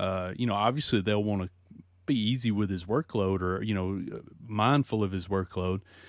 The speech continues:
But, you know, I don't see any reason why he doesn't come back. You know, if he's healthy and he's effective, he's a starter. You know, I mean, he really, as long as that shoulder's going right, he's gonna have enough time to build up, as long as there's no setbacks. So,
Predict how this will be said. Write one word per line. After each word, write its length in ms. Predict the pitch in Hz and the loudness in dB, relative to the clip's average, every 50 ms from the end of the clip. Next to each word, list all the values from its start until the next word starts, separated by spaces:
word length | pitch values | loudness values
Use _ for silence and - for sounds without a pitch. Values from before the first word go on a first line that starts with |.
| - - - - - | -20 -20 -20 -8 -4
But, 140 | - - - | -4 -4 -2
you 80 | 113 | -2
know, 80 | 107 98 | -2 0
I 80 | 98 117 | 0 0
don't 160 | - 104 104 | 0 0 0
see 160 | - 131 123 | 2 4 4
any 140 | 120 117 113 | 6 6 6
reason 320 | 113 117 120 113 117 107 | 6 4 4 4 2 2
why 180 | 107 113 113 107 | 2 2 2 2
he 140 | 101 120 156 | 4 4 6
doesn't 240 | 165 135 104 107 | 6 4 4 2
come 200 | - 123 113 107 | 0 0 2 2
back. 360 | 101 110 107 104 98 - - - | 2 2 2 2 2 0 -4 -4
You 100 | - 113 | -2 0
know, 120 | 107 98 | 2 2
if 100 | 92 87 | 2 2
he's 200 | - 135 156 - | 0 0 0 2
healthy 360 | - 113 123 135 - - 135 117 | 2 2 2 2 2 2 2 2
and 100 | 104 98 | 2 4
he's 180 | 120 143 127 | 2 2 2
effective, 480 | 101 - - 123 139 151 - - 98 - | 0 0 0 0 0 0 0 -2 -2 -2
he's 220 | - - 151 180 | 0 -2 -2 0
a 60 | - | 0
starter. 580 | - - - 92 101 135 156 123 87 85 - - - - | -2 -2 0 0 2 2 2 0 0 -4 -8 -12 -12 -6
You 80 | - 110 | -2 0
know, 180 | 95 95 95 95 | 0 2 2 2
I 80 | 104 | 2
mean, 160 | 110 104 98 | 2 2 0
he 80 | 98 107 | 0 2
really, 420 | 110 123 139 151 151 139 117 92 - - - - - - - - - - | 2 4 4 4 4 2 0 -2 -6 -12 -20 -20 -20 -20 -20 -20 -4 0
as 160 | - 107 95 | 0 2 4
long 160 | 113 120 135 | 6 6 6
as 100 | 156 143 | 6 6
that 140 | - 147 - | 4 2 2
shoulder's 380 | - - 127 139 160 165 139 110 | 2 2 2 4 4 2 0 0
going 240 | 107 104 101 98 95 | 2 2 2 2 2
right, 220 | 95 95 98 - | 2 2 0 0
he's 200 | - 131 160 - | 0 -2 0 2
gonna 180 | - 214 185 139 | 4 6 6 6
have 180 | 135 135 120 | 6 4 4
enough 240 | 120 110 101 95 - | 2 2 0 0 -2
time 260 | - - 98 95 90 | -2 -2 -2 -2 -2
to 80 | 87 90 | -4 -4
build 280 | 87 104 95 92 87 | -2 -2 0 0 0
up, 200 | 95 90 87 - | 0 -2 -2 0
as 160 | - 110 107 135 | 0 0 4 4
long 240 | 147 147 147 139 | 6 6 6 6
as 100 | 131 110 | 4 2
there's 180 | - 120 101 - | 0 -2 -2 -2
no 100 | 113 104 | -2 -4
setbacks. 640 | 95 - - 107 101 95 95 92 92 - - - | -2 -2 -2 -4 -4 -4 -8 -10 -10 -12 -10 -6
So, 280 | - - 110 95 92 90 | -2 2 2 2 2 0